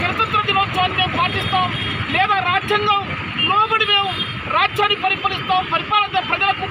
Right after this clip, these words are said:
పరిపాలన అందిస్తామని చెప్పిన ఈ ప్రభుత్వాలు ఇవాళ బీజేపీ ప్రభుత్వం ఇలా మాట్లాడటం అనేది సరైనది కాదు.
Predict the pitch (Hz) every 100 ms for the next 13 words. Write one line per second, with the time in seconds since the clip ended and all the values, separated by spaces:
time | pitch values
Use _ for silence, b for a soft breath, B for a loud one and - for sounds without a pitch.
0 | - - 349 403 415 392 392 - 381 359
1 | 381 339 339 330 330 311 320 - - 349
2 | - 330 370 - 403 392 392 381 359 359
3 | 349 403 427 330 370 370 370 359 349 339
4 | 349 - 349 349 339 330 320 320 330 -
5 | - 392 440